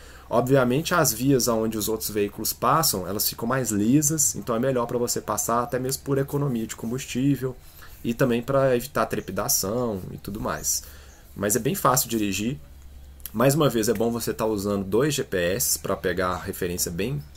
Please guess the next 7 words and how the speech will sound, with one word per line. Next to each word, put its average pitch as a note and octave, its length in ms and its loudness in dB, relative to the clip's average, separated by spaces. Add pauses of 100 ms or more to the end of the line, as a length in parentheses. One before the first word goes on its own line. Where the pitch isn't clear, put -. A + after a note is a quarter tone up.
(140)
certinho, G2+ 680 -2
né? A#2+ 200 -6 (460)
E D#3 220 2
também F3 260 0
pegar D3 380 4
referências C#3+ 560 0
visuais, C3+ 800 2